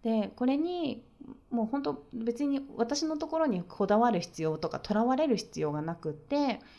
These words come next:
あの、まあ、生徒さんがね、必要な一定の時期、そのシフトしたいってなった時に、う-、私のね、ところを足場にしてもらえるといいなって思っています。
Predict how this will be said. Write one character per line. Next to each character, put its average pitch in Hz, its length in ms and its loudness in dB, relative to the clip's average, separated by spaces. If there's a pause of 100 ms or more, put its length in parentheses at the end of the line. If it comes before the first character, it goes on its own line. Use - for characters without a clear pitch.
(300)
あ 180 100 -4
の、 156 260 -2 (760)
ま 202 60 -4
あ、 - 20 -2
生 294 160 0
徒 214 100 -2
さ 170 120 -4
ん 143 60 -4
が 147 80 -2
ね、 185 180 -2
必 - 260 -6
要 196 160 2
な 254 240 2
一 208 100 -2 (140)
定 311 160 6
の 294 120 6
時 269 180 0
期、 - 240 -12
そ 185 120 -4
の 170 80 -2
シ 285 180 2
フ 294 80 -4
ト 226 120 0
し - 100 0
た 311 180 -10
い 294 80 -6
っ - 20 -6
て 247 140 0
な 196 120 2
っ 196 40 -8
た 180 120 -6
時 160 240 -8
に、 262 400 -2 (260)
う-、 - 40 -8 (160)
私 190 240 -2
の 190 140 0
ね、 233 140 2
と 202 120 -4
こ 170 140 -4
ろ 180 160 -2
を 170 200 2
足 160 200 -2
場 208 140 4
に 175 120 0
し - 40 -2
て - 120 -4
も 185 160 0
ら 202 120 0
え 208 60 0
る 214 80 0
と 214 160 -8
い 302 140 0
い 277 40 2
な 320 180 2
っ 359 40 -6
て - 320 -4
思 165 180 -4
っ 156 40 -6
て - 360 -10
い 175 80 -2
ま 165 180 -2
す。 151 220 -6